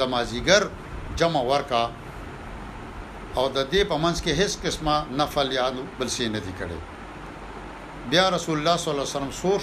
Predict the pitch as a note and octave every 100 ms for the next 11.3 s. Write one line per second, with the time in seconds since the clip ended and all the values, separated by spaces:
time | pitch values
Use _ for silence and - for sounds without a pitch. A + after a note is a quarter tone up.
0 | - C3 C3+ - - - - - B2+ C3
1 | C#3 C3+ C3 C3+ B2 B2 - D#3+ D#3+ -
2 | C#3 D3+ F#3 B2+ C3+ - - - - -
3 | - - B2 B2+ - - - - - -
4 | E3+ D#3 A#2+ - - - - - - -
5 | D#3 D#3 D#3+ B2+ - - - - - -
6 | - - - - C#3+ E3+ E3 C#3 B2 A#2
7 | B2+ B2+ - - - A#2+ B2 D#3 D3 -
8 | F#3 F#3 C#3+ C#3+ - - - A#2+ - F3
9 | F#3+ E3+ C#3+ D3 C#3 D#3+ C3 A#2+ A#2+ -
10 | - - C3 B2+ B2+ A#2 - E3 D#3+ B2+
11 | A#2 A2+ D3+